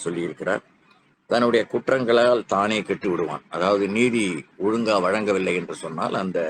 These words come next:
குற்றங்களால் கெட்டு விடுவான் என்பதற்கு பல்வேறு எடுத்துக்காட்டுகளை, அஹ், நாமே பார்த்தோம்.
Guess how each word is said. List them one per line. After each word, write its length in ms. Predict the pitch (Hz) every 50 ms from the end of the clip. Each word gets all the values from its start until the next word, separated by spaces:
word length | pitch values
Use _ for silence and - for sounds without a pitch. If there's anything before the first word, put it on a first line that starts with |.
| 76 69 60 58 55 _ -
குற்றங்களால் 580 | 92 85 - 104 95 90 92 90 87 85 82 -
கெட்டு 240 | 92 87 - 98 90
விடுவான் 360 | 85 82 82 80 82 82 80
என்பதற்கு 480 | 82 78 76 73 82 92 - - -
பல்வேறு 600 | - - 110 107 104 107 104 95 92 87 78 67
எடுத்துக்காட்டுகளை, 880 | 80 95 101 - - 107 - - 92 82 - 87 78 78 87 82 73 73 - _ _ _ _ _ _ _ - -
அஹ், 120 | 82 82
நாமே 320 | 78 90 90 92 92 90 82 -
பார்த்தோம். 380 | - 73 69 - - - -